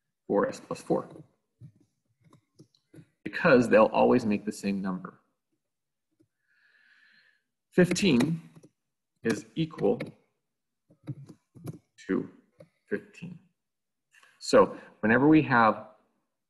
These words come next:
expressions with number, with letters, variables, those can't necessarily be equal because we only, we reserve the word equal,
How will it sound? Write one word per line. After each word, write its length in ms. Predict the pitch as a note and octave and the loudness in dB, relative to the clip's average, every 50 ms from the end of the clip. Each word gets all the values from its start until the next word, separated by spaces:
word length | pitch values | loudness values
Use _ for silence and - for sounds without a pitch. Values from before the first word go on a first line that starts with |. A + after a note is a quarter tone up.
| _ _ _ _ _ _ _ - | _ _ _ _ _ _ _ -18
expressions 760 | - - - - - - E3+ E3 D#3+ - - A2+ G#2 G#2 G2+ G2 G2+ | -16 -16 -16 -12 -2 0 2 2 2 0 -2 -2 -2 -2 -2 -4 -4
with 180 | G2+ - - - A2 - | -6 -8 -8 -16 -18 -12
number, 480 | - B2 A#2+ D3 D#3 D3+ G#2+ G2+ - - - | -10 -6 -4 -2 -2 0 0 -2 -2 -2 -2
with 160 | G#2+ G#2+ G#2+ - | -2 -2 -2 -2
letters, 680 | - - A2+ A2+ A#2 C3 C#3 C3+ - C#2+ - - - - | -10 -10 -6 0 2 4 4 4 2 -2 -4 -6 -6 0
variables, 600 | A#2+ B2 B2 G#2+ F2+ F2 F2+ F2 - - - - _ _ _ _ _ _ _ _ _ _ _ _ | 2 4 4 4 2 0 -4 -8 -10 -10 -14 -20 _ _ _ _ _ _ _ _ _ _ _ _
those 180 | - D#3+ D#3+ | 0 0 0
can't 280 | - - - D3+ - B2+ | -2 -4 -6 -6 -4 -4
necessarily 360 | C3+ C3 - - C3 B2 A#2+ | -6 -6 -2 0 2 2 2
be 180 | G#2+ A2 - - | 2 0 0 0
equal 440 | B2+ - - A#2 A2+ A2 - - - - - _ _ _ _ | -4 -4 -2 0 0 0 0 -4 -12 -20 -20 _ _ _ _
because 320 | - - - - A#2+ G#2+ G2+ | -8 -8 -6 -6 -6 -4 -2
we 180 | A2+ G#2 - - | -2 -4 -4 -2
only, 680 | - B2 C3+ D3+ D#3+ E3 F3 F3+ F3+ F3+ F3+ - - _ _ _ _ | -2 -2 0 0 0 2 2 2 0 0 -4 -8 -18 _ _ _ _
we 100 | - A2+ | -4 0
reserve 400 | A2 A#2 A#2 A2+ C#3 D3+ E3 D#3+ | 0 2 2 2 2 2 2 2
the 60 | D#3+ D3+ | 2 2
word 260 | C3+ C3+ B2+ - - | 4 2 2 0 -2
equal, 500 | C#3 C#3 - - - - - - - _ | -6 -6 -6 -10 -10 -10 -10 -10 -10 _